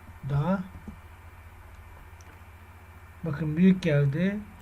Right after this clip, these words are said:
Hemen bunu böyle büyük, büyüteceğim ve bunun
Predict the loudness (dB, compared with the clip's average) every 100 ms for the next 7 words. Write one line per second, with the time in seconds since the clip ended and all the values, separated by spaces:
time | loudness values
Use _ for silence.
0 | -10 -6 -6 -4 -6 -4 -2 -2 -2 0
1 | 0 0 -4 -6 -6 -10 -18 -20 -20 -20
2 | -20 -20 -8 -4 -2 -2 0 4 4 2
3 | -8 -18 -20 -20 -20 -20 -20 -20 -20 -20
4 | -20 -12 -4 2 4 2 -4 -20 -20 -20
5 | -6 6 8 10 6